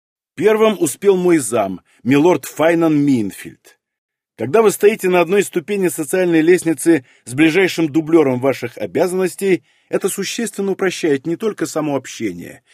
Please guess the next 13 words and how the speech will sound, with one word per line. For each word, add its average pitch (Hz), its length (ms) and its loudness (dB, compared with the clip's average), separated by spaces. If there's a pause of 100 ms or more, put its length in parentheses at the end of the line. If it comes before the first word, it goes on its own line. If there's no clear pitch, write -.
(140)
но 147 120 2
и 147 40 2
процесс 147 400 -4
руководства 156 580 -4
департаментом. - 840 -12 (840)
Когда 131 340 2
люди 226 300 -2
говорят: 175 640 2 (280)
«Я 135 200 0
знаю 214 320 0
такого-то 180 480 0
двести 156 400 -2
лет», 196 340 0